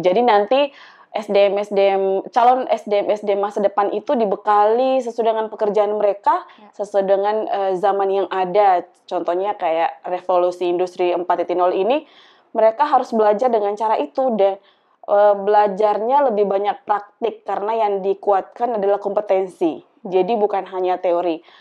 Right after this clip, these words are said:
Speaker 1: Belajar dengan teori itu, itu zaman dulu. Sekarang itu zaman now harus belajar,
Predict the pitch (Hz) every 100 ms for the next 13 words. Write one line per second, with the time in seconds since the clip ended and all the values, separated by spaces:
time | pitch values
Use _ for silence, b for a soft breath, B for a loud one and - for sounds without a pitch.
0 | B - 196 196 185 202 196 190 190 196
1 | 196 196 240 240 202 190 180 185 180 180
2 | 185 175 - 180 180 180 180 208 254 190
3 | 175 185 180 190 233 226 190 190 190 170
4 | 170 170 208 220